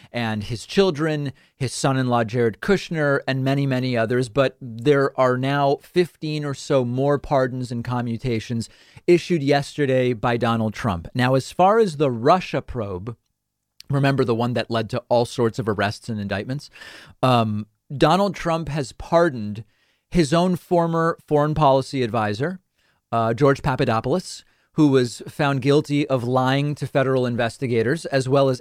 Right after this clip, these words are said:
Alex van der Zwaan, who was the Dutch lawyer who also lied to investigators in connection with the Russia investigation. So slowly but surely,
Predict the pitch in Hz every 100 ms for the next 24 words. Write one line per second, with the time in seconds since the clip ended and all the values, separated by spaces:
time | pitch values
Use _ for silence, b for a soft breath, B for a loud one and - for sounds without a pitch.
0 | - 139 156 151 - 127 110 135 151 151
1 | 143 131 120 113 95 98 110 135 120 107
2 | 110 110 127 117 120 120 123 120 120 -
3 | b b b - 165 - 165 202 - 170
4 | 139 127 123 107 139 120 117 113 - 120
5 | 113 104 104 101 156 - 131 123 127 120
6 | 139 120 113 - 123 110 123 117 120 104
7 | 113 104 98 117 98 117 104 95 - 98
8 | 90 85 101 104 131 - 170 233 294 220
9 | 185 196 170 113 98 113